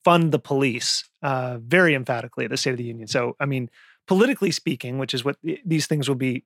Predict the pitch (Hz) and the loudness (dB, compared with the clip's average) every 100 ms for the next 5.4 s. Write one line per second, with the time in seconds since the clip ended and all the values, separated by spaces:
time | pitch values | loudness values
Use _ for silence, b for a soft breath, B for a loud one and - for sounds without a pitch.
0 | - 139 143 131 123 - 139 127 175 - | -8 -2 0 0 -4 -4 -4 -2 -2 -2
1 | 135 135 147 131 131 143 127 123 - 123 | -4 -2 -2 -2 -2 -2 -2 -4 -4 -4
2 | 120 - 120 120 120 - - 120 117 147 | -6 -6 -8 -6 -6 -6 -8 -8 -4 -4
3 | 131 117 113 b b b b b _ - | -4 -6 -12 b b b b b _ -4
4 | 156 156 143 135 127 - 120 117 101 _ | 0 2 2 2 -2 -4 -8 -8 -16 _
5 | - - 104 | -18 -12 -12